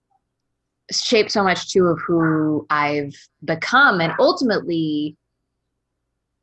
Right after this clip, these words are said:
in so many ways, the person who I am and the way that I invest my time and the, the, you know, the, the things that I do are interestingly a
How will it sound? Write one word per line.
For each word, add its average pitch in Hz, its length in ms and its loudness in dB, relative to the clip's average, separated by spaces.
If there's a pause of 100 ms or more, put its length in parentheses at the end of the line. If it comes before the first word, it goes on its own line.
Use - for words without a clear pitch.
(1800)
in 202 160 0
so 202 240 0
many 208 220 2
ways, 165 520 0 (220)
the 170 120 -8
person 175 380 -4
who 175 120 -2
I 165 100 0
am 160 240 -2
and 151 140 -6
the 156 60 -6
way 156 300 -8
that 160 160 -8
I 143 580 -6
invest 143 340 -8
my 147 120 -6 (100)
time 269 280 -2
and 180 180 -2
the, 156 400 2
the, 160 100 -4
you 160 160 -6
know, 147 80 -8
the, 160 220 -8
the 165 100 -6
things 202 460 -4
that 165 120 -2
I 143 120 -4 (120)
do 202 520 -8 (1700)
are 175 220 -2
interestingly 170 1200 -4 (1300)
a 180 80 -8